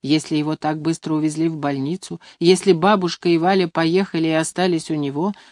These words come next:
значит, ему очень плохо». Она почти бежала. Дорога шла лесом. Лес был черен и глубок, но темнота его казалась тысячеглазой.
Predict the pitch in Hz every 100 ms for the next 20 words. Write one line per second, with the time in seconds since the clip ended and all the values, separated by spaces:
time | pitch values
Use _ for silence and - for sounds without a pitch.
0 | - 135 143 - 156 156 156 170 - 151
1 | 170 190 185 - 202 180 - _ _ _
2 | _ _ - 135 131 139 - - 139 143
3 | 135 131 131 _ _ _ 131 139 151 147
4 | 143 156 147 151 135 - - 131 _ _
5 | - 147 160 156 143 170 160 - _ _
6 | _ - - 202 196 196 185 - 160 156
7 | 175 165 151 127 _ _ _ 147 165 -
8 | 196 202 208 220 226 196 190 185 170 196
9 | 196 190 - _ - 202 - 185 - 170
10 | 147 139 131 120 165 -